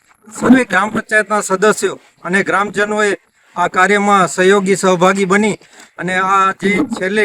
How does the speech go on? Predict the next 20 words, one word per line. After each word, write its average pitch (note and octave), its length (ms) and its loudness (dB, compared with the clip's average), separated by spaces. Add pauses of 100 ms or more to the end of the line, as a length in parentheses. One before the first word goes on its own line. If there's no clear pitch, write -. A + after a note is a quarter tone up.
સત્તર G#3 360 -2
એકરની G#3 460 0
અંદર G3+ 240 2 (500)
દબાણ G#3+ 380 2
હતું, G3+ 240 -8 (200)
દબાણના A3 440 -2
કારણે G#3+ 360 -2 (160)
ગૌચરમાં G#3 640 -4
જે F#3 120 -2
વિકાસ G3 340 -2
થવાનો G3+ 380 -2
હતો G3+ 160 -8 (480)
એ G3 100 -4
ખૂટતી G3+ 580 -6
ઘડી G#3 260 -4
હતી, A3 220 2 (360)
એ G#3+ 140 0
આજે G3 340 4 (580)
પોલીસ G3 280 -6
પ્રશાસન A3+ 640 0